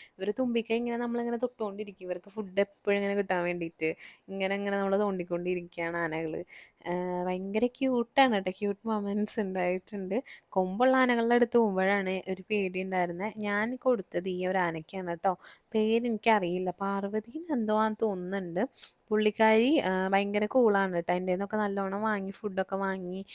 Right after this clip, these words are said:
ആ, കഴിച്ചു. എനിക്ക് ഭയങ്കര സന്തോഷമായി. താഴെ ഒന്നും ഇട്ടില്ല ഭാഗ്യത്തിന്. അപ്പം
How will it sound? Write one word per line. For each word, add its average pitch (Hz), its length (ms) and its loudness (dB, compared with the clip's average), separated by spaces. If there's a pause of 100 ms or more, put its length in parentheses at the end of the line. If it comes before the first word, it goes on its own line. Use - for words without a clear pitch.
(240)
ആ, 170 80 -2 (440)
കഴിച്ചു. 190 640 0
എനിക്ക് 185 260 -8
ഭയങ്കര 190 240 -2
സന്തോഷമായി. 170 580 -6 (140)
താഴെ 190 340 2
ഒന്നും 254 180 2
ഇട്ടില്ല 180 460 0
ഭാഗ്യത്തിന്. 175 800 -2 (480)
അപ്പം 196 360 -2